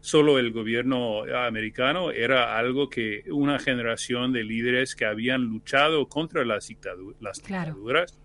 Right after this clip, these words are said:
Speaker 1: eh, como en su momento creo que fue Fernando de la Rúa, pero también Ricardo Lagos en Chile, Fernando Henrique Cardoso,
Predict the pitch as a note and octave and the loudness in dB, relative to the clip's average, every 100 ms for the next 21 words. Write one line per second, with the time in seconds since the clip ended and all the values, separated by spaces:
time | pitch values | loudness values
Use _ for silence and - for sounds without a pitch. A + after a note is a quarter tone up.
0 | - - - - - A2+ G#2+ - A#2+ A#2 | -20 -20 -20 -14 0 2 2 0 0 2
1 | G#2 - B2+ A2+ - G#2+ G#2 G#2 G#2+ A2 | -2 -4 -6 -6 -6 -6 -6 -4 -4 -2
2 | B2+ A2+ G#2+ - G2+ G2 - G#2 G#2 G2+ | 2 4 2 -2 -10 -8 -6 -4 -4 -6
3 | G#2 G#2 A2 A#2 C3+ D3 C#3 B2+ A2 G2+ | -6 -6 0 2 6 8 8 6 2 -8
4 | G#2+ G2+ G#2+ A2 A2 - A2 A2+ C3+ C#3 | -8 -2 0 2 0 0 0 2 6 6
5 | B2+ B2+ - F#2+ - D#3 C3+ C3 C3+ - | 6 2 -2 -10 -2 2 6 4 2 -2
6 | G#2 A2 A2 A2 A2 C#3 C#3+ D3 C#3+ - | -4 -2 -4 -4 -8 -2 0 4 2 2
7 | C#3+ | -2